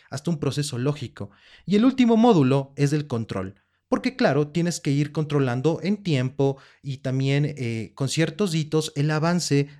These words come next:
de tu trabajo. Así que recuérdalo, es súper simple. Comunicación, clasificación, centralización y control. Ok, ahora para ejemplificar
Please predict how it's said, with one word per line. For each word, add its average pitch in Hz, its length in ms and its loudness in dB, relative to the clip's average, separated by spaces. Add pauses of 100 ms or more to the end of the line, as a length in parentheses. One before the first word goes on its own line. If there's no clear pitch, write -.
de 202 80 -2
tu 202 160 -2
trabajo. 196 520 -4 (360)
Así 147 220 -2
que 196 120 -2
recuérdalo, 170 680 0
es 135 120 -8
súper 190 260 -4
simple. 196 440 -4 (280)
Comunicación, 196 840 0 (380)
clasificación, 147 920 -4 (320)
centralización 151 1120 -2 (160)
y 147 120 -2
control. 117 440 -2 (340)
Ok, 160 180 0 (240)
ahora 202 380 2
para 135 400 0 (560)
ejemplificar 165 960 2